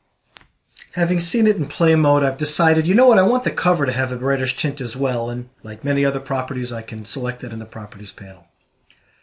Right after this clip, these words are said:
You've seen an image, you've seen a video, you've seen a book.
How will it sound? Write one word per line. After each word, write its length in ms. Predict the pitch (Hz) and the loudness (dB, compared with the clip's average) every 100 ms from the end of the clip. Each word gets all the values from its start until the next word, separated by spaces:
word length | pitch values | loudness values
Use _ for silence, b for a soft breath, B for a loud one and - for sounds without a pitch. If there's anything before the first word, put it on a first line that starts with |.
| b b b b - | b b b b -4
You've 140 | 147 | 0
seen 180 | - 170 | 4 6
an 80 | 160 | 6
image, 420 | 190 220 - - _ _ | 6 2 -4 -12 _ _
you've 120 | 127 - | -10 0
seen 160 | 165 | 2
a 40 | 151 | 4
video, 320 | 170 190 202 | 6 6 4
you've 180 | 156 135 | 2 0
seen 200 | 170 147 | 0 0
a 60 | |
book. 360 | 107 165 175 | 2 2 2